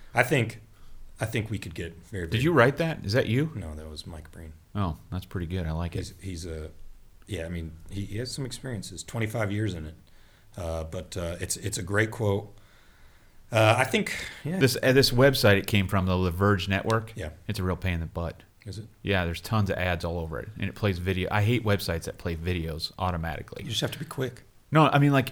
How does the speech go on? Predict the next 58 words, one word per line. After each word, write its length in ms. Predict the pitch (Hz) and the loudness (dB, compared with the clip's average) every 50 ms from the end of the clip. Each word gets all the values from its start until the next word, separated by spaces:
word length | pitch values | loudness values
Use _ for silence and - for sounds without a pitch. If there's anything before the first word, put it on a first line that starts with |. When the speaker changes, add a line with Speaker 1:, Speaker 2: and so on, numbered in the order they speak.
| - - | -2 0
Speaker 2:
it, 180 | 151 143 - - | 0 0 4 4
you 80 | 160 | 4
know, 140 | 151 139 127 | 6 6 6
up 120 | 135 - | 4 4
in 60 | 135 117 | 4 2
the 60 | 113 | 2
corner 480 | 110 - 123 120 135 147 156 156 156 - | 2 2 2 4 4 4 4 2 2 -2
Speaker 1:
Yeah. 180 | 123 98 92 - - - - - | -4 -4 -4 -4 -12 -18 -6 -4
Speaker 2:
or 60 | 127 | -2
something. 240 | - 156 147 - 165 | 2 2 4 4 4
Speaker 1:
As, 240 | 160 151 110 92 - - - - | 2 2 2 -2 -4 -8 -14 0
as 200 | - 113 107 107 | 2 2 4 6
you're 100 | 104 95 90 | 4 4 4
halfway 280 | 117 104 107 123 110 | 4 2 2 2 0
through 140 | 107 123 107 | 0 2 2
the 80 | 98 98 | 2 4
article, 260 | 101 107 107 117 170 | 4 2 2 8 10
Speaker 2:
Yeah, 140 | 220 196 165 | 10 12 12
yeah, 180 | 165 139 113 | 12 10 10
Speaker 1:
it 80 | 110 - | 8 8
Speaker 2:
and 80 | 135 131 | 6 8
then 140 | 113 110 110 | 8 8 8
some 120 | 110 110 | 8 6
Speaker 1:
finally 20 | 101 | 6
Speaker 2:
article 180 | - 120 123 127 131 127 123 104 | 8 8 10 10 8 8 6 2
Speaker 1:
finishes 40 | - | 6
Speaker 2:
plays. 200 | 139 135 107 104 | 8 8 8 8
Speaker 1:
buffering. 180 | - 143 123 | 6 6 8
Speaker 2:
Yeah, 120 | 117 107 98 | 10 10 10
yeah. 260 | 104 101 90 82 - - - - - - - - - - - - - - | 10 8 6 6 4 -2 -14 -18 -20 -20 -20 -20 -20 -20 -20 -16 -4 2
Oh, 280 | 143 147 120 98 92 - | 4 6 6 6 4 0
it 80 | - 117 | -2 0
just 240 | - 143 - 113 - | 2 4 2 2 2
Speaker 1:
I, 40 | 80 | -2
Speaker 2:
annoys 300 | 92 85 120 123 139 147 | -2 2 4 6 8 8
Speaker 1:
that's 160 | 147 - - | 8 8 6
a, 20 | 165 | 2
Speaker 2:
me. 80 | 90 | 4
Speaker 1:
that's 200 | 92 135 139 - - | 4 4 4 4 2
just 160 | 165 - - | 0 0 0
a 40 | 110 | 0
good 220 | 98 107 92 - | 0 0 -2 -2
time. 260 | - 104 117 135 - - | -2 -2 -2 -2 2 2
Speaker 2:
You 80 | 165 180 | 4 6
know, 80 | 165 | 6
I 160 | 139 160 196 | 6 6 6
know 120 | 196 196 190 | 6 4 4
they 100 | 170 160 | 2 2
gotta 180 | - 151 127 113 | 2 2 0 2
pay 200 | 113 - 104 95 | 2 2 0 0
for 120 | - - 87 | 0 -2 -2
their 80 | 82 | -2
website. 440 | 82 87 82 80 - - 87 87 - - - - - - - _ - | 0 0 -2 -2 -2 -2 -2 -4 -4 -6 -14 -20 -20 -20 -20 _ -2
You 100 | 110 104 | 2 2
know, 80 | 104 104 | 4 4
I 140 | 107 113 | 4 4
know, 120 | 117 123 127 | 4 4 4
y-, 180 | 120 110 110 | 4 2 2